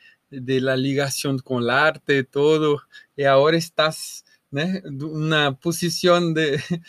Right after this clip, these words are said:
que fue galgando ahí a lo largo de la vida. Es siempre interesante saber cómo empezó todo.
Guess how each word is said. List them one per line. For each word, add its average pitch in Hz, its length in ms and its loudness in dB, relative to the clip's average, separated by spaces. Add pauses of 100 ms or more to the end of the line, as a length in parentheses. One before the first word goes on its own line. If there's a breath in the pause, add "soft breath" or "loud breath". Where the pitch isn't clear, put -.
(260 loud breath)
que 147 160 -2
fue 160 360 0
galgando 156 720 2
ahí 156 160 2
a 151 40 2
lo 147 100 0
largo 156 280 -2
de 147 140 4
la 135 140 4
vida. 160 320 2
Es 156 100 2
siempre 180 380 -2
interesante 160 580 0
saber 151 360 0
cómo 160 240 0
empezó 147 440 0
todo. 127 360 -4